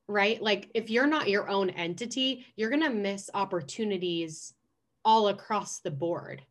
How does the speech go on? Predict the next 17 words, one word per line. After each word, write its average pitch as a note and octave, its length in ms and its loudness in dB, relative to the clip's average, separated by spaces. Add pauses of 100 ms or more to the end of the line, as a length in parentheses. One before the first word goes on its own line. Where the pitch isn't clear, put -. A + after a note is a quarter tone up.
(300)
So, - 160 -6
like, A3+ 180 2
yes, G#3 400 0
you G3 120 -2
might A3 320 -2
be G3+ 100 -4
your F3+ 280 -2
own F3 260 -2
boss, - 680 -6 (240)
but G3+ 100 0
if G3+ 100 2
your C4 140 -2
company A3 540 -2
went F3 220 -2
under F#3 260 -2
tomorrow, E3+ 560 -2
like, D#3 300 -4